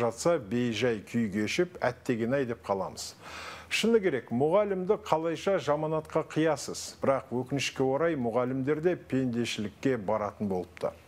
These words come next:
Ұстаздық серттен тайқып, түзу жолдан адасқан мұғалім жайлы шу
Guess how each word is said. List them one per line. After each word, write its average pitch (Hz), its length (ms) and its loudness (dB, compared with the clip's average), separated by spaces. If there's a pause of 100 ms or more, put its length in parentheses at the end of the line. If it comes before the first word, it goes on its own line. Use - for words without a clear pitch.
(640)
Ұстаздық 170 640 2
серттен 143 560 0
тайқып, 127 480 0
түзу 151 320 0
жолдан 139 480 0
адасқан 127 560 -2
мұғалім 120 480 0
жайлы 113 400 0
шу 190 400 0